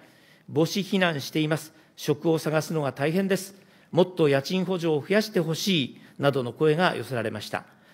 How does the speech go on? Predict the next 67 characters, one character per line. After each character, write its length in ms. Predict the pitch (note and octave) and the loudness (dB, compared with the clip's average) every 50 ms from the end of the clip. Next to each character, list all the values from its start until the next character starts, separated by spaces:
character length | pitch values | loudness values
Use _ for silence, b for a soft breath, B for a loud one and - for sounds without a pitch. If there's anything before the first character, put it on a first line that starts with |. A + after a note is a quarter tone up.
| b b b b b b - | b b b b b b -2
家 160 | B2+ C3 C3+ | 0 0 0
賃 200 | - E3+ E3+ D#3+ | 0 -2 -2 -2
補 100 | D3 F3 | -2 -2
助 120 | D#3 D#3+ | 0 0
が 80 | D3+ C#3+ | 0 -2
打 80 | B2+ A#2+ | -2 -4
ち 80 | - | -2
切 80 | - F3 | 2 4
ら 80 | E3+ | 4
れ 60 | E3 D#3 | 4 2
た 80 | E3 | 0
こ 60 | D#3 | -2
と 100 | D#3+ - | -2 0
も 100 | F3 E3+ | 2 2
あ 40 | E3 | 2
り、 100 | D3 B2 | 2 0
家 120 | - C#3 B2+ | -2 -6 -2
計 160 | - E3+ E3+ | 0 2 2
の 100 | E3 E3 | 2 2
や 120 | E3 E3 | 2 2
り 100 | E3 E3 | 2 -2
く 100 | E3 - | -4 -6
り 120 | E3 E3 D3 | -6 -4 -6
の 80 | C#3+ | -6
大 220 | - - D3+ E3+ E3+ | -6 -4 -2 -2 0
変 140 | F#3 F#3 | -2 -2
さ 140 | F3+ F#3 G#3 | -2 -2 -2
が 100 | F#3+ F#3+ | -2 -2
伝 180 | - - - C3 | -2 -4 -4 -4
わ 80 | C3+ | -4
っ 20 | C3 | -4
て 100 | C3 B2 | -6 -10
き 100 | A2+ A#2+ | -8 -8
ま 100 | B2 B2 | -8 -8
す。 140 | - - b b b b b b b b b b b b b b _ | -8 -12 b b b b b b b b b b b b b b _
被 200 | - - A2+ - | -16 -14 -12 0
災 220 | - - G3+ A3 | 4 4 4 4
者 160 | G#3 G#3 G3+ F3+ | 4 2 0 0
の 100 | E3+ - | 0 -2
心 280 | - - - G#3 A3 | -4 -2 0 2 2
の 120 | A3 A3+ G#3+ | 2 2 2
ケ 180 | A3 A3+ A#3 | 4 4 4
ア 80 | G#3+ F3 | 4 4
を 60 | D#3 | 2
進 180 | C#3+ - F3 F3 | 0 -2 -2 -2
め 80 | F3 | -2
る 80 | E3+ F3 | 0 0
に 80 | E3 | 0
は、 240 | D3 C3+ B2 G#2 - B B B B B B B - | 0 0 -2 -2 -6 B B B B B B B -2
経 240 | - E3 F#3 G#3 G#3+ | 4 6 8 8 8
済 240 | G#3+ A#3 A3 A3 | 8 6 4 4
的 220 | G#3+ A3 G#3 - G#3+ | 4 0 -2 -2 -2
な 100 | G#3 G3 | -2 -2
不 180 | - G3+ G3+ G3 | 0 2 2 2
安 140 | F#3+ F#3+ F#3+ | 2 2 0
を 60 | F#3 | -2
取 180 | F#3 F3+ F3 F3+ | -2 -2 0 0
り 40 | F3+ | -2
除 200 | F#3 F#3 F#3 F3+ | -2 -4 -6 -8
く 60 | - | -10
こ 120 | - F3 | -8 -6
と 80 | F3 G#3 | -4 -2
が 480 | G#3 F#3 D#3+ C#3 - - - - B2 A#2+ | 0 0 0 0 -2 -6 -10 -10 -6 -2
第 180 | B2+ C#3 D#3+ | 2 2 2
一 160 | D#3+ C3+ - A#2 | 2 0 -2 -4
で 100 | A#2 G#2+ | -6 -6
す。 160 | - - | -6 -10